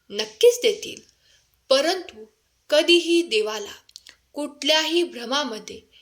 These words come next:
ठेवण्याचा आणि कुठलाही नवस बोलण्याचा प्रयत्न करू नका, कारण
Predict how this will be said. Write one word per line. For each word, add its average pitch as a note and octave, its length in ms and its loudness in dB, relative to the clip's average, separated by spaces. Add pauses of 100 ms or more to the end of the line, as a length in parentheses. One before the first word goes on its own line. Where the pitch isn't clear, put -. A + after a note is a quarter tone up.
(240)
ठेवण्याचा A#3+ 640 0 (560)
आणि A3 220 -2
कुठलाही D#4+ 800 -2
नवस B3+ 440 0
बोलण्याचा G#3 840 -4 (480)
प्रयत्न D#4+ 520 0
करू A3+ 360 -4
नका, G3 300 -12 (480)
कारण G#3 340 -8